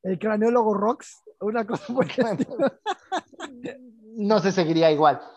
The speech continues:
Speaker 2: Y la otra es porque, porque Jordan Peterson, justo, justo por eso que acabas de decir, ¿no? Es, ay, lástima que no tengo las notas de investigación, porque, por ejemplo, muchas de las cosas que él dice de las personas transgénero,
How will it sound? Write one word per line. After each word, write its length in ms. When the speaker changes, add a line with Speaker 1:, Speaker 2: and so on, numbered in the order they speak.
Speaker 2:
Y 300
la 160
otra 280
es 120
porque, 580
porque 300
Jordan 280
Peterson, 400
justo, 420
justo 280
por 80
eso 160
que 60
acabas 220
de 80
decir, 200
¿no? 180
Es, 220
ay, 200
lástima 340
que 80
no 100
tengo 160
las 140
notas 240
de 60
investigación, 540
porque, 220
por 120
ejemplo, 280
muchas 340
de 80
las 200
cosas 420
que 160
él 140
dice 300
de 80
las 160
personas 440
transgénero, 720